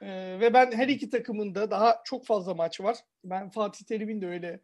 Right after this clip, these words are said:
saldırayım da avantajı kapayım falan. Ben Fatih Terim'in de gayet temkinli oynayacağını düşünüyorum.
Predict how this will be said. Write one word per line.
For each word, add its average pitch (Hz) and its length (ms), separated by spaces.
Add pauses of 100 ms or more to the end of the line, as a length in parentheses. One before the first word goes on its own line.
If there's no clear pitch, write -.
(100)
saldırayım 190 680
da 180 160
avantajı 180 500
kapayım 190 320
falan. 190 360
Ben 202 180
Fatih 202 320
Terim'in 220 340
de 202 80
gayet 190 280
temkinli 196 400
oynayacağını 180 460
düşünüyorum. 170 460